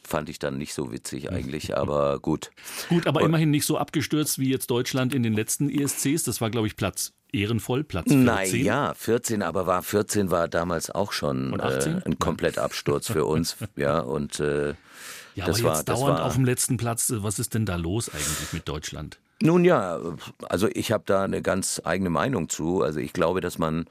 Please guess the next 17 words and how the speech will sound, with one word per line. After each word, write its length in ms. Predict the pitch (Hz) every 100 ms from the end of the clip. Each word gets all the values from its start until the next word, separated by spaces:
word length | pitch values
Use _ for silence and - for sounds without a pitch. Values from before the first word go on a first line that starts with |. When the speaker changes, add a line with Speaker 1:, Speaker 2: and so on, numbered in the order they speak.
| -
Speaker 1:
A, 140 | 80
an 100 | 80
der 100 | 82
<laughs> 0 |
Songauswahl 840 | - 160 156 95 - 78 82 - 85
ein 60 |
bisschen, 500 | - 85 85 80 76
äh, 300 | 76 76 73 - - - - -
arbeiten 460 | - 90 90 80 82
sollte. 560 | 71 73 73 101 110 117
Speaker 2:
Hm. 280 | 98 92 80 -
Speaker 1:
Auch, 380 | - 78 76 - -
äh, 140 | 85
nicht 480 | 82 82 87 - -
nur 520 | 78 78 92 107 120 117 _
bitte 500 | - 90 - 95 95 - _
immer 420 | 85 95 95 95